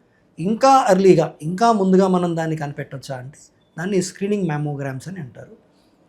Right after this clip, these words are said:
స్క్రీనింగ్ mammograms ప్రస్తుతం చాలా దేశాల్లో, పాశ్చాత్య దేశాల్లో అది కంపల్సరీగా దాన్ని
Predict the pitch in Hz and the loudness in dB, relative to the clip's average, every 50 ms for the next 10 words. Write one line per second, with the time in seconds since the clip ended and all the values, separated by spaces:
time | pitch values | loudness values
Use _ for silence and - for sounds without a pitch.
0 | _ - - - 214 220 240 262 254 240 226 214 208 208 208 202 208 202 208 208 | _ -16 -8 -4 0 0 2 2 4 4 4 4 4 4 2 2 2 2 2 0
1 | 208 196 220 180 165 170 165 - - - 190 190 190 190 190 - _ _ _ _ | 0 -2 -4 -4 -4 -4 -4 -6 -8 -8 -6 -4 -4 -4 -6 -10 _ _ _ _
2 | _ _ _ _ - - 165 170 185 185 175 180 165 160 175 160 160 156 156 143 | _ _ _ _ -6 -2 0 2 2 2 2 0 0 -2 -2 -4 -4 -2 -2 -4
3 | 151 151 - 170 165 160 160 151 151 151 151 160 147 147 151 165 160 151 147 139 | -4 -4 -4 -6 -8 -6 -6 -6 -4 -4 -4 -6 -6 -4 -2 -2 -2 -2 -4 -6
4 | 147 143 135 - 131 131 - 147 151 - 160 151 151 147 147 139 139 143 139 139 | -8 -10 -10 -10 -12 -10 -8 -8 -8 -8 -8 -6 -6 -6 -8 -8 -8 -10 -10 -10
5 | 135 135 135 131 | -12 -12 -14 -16